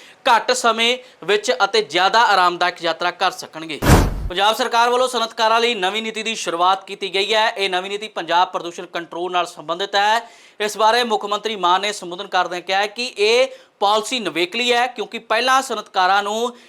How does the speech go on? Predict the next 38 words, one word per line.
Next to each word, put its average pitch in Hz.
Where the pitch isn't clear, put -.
ਇਹ 254
ਨਹੀਂ 233
ਪਤਾ 233
ਲੱਗਦਾ 196
ਸੀ 226
ਕਿ 247
ਪ੍ਰਦੂਸ਼ਣ 190
ਬੋਰਡ 190
ਤੋਂ 220
ਕਿੱਥੋਂ 226
ਮਨਜ਼ੂਰੀ 165
ਲੈਣੀ 156
ਹੈ 214
ਅਤੇ 214
ਉਹਨਾਂ 185
ਦਾ 208
ਕਾਰੋਬਾਰ 180
'ਚ 190
ਪੈਸਾ 196
ਲੱਗਾ 185
ਹੁੰਦਾ 139
ਸੀ। -
ਹੁਣ 233
ਇਸ 240
ਮੁਸ਼ਕਲ 233
ਤੋਂ 262
ਸਨਅਤਕਾਰਾਂ 220
ਨੂੰ 233
ਨਿਜਾਤ 180
ਮਿਲੇਗੀ। 196
ਅਸੀਂ 202
ਕੁਝ 190
ਸੀਨੀਅਰ 247
ਅਫਸਰਾਂ 214
ਦੀ 202
ਪ੍ਰਦੂਸ਼ਣ 175
ਬੋਰਡ 175
ਨਾਲ 190